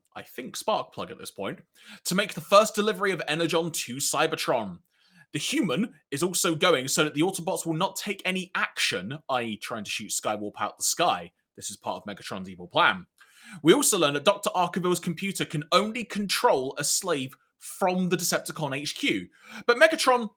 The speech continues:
has already got that sorted because they have duplicated his computer on Cybertron. Arkaville is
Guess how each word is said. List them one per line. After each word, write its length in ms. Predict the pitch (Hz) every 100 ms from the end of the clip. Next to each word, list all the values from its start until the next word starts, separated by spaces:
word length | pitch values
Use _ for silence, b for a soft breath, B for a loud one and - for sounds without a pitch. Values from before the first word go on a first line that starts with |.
| _
has 100 | 147
already 300 | 180 233 220
got 160 | 208 190
that 180 | 185 131
sorted 440 | - 170 147 107 -
because 220 | - 165
they 100 | 170
have 200 | 160 135
duplicated 760 | 160 - - 151 135 107 -
his 140 | 101 101
computer 540 | - 104 98 95 113 - _ _ -
on 320 | 120 92 110 -
Cybertron. 800 | - 185 226 180 - 120 190 - _ _ _ _ _ -
Arkaville 480 | 254 277 220 170 156
is 120 | 156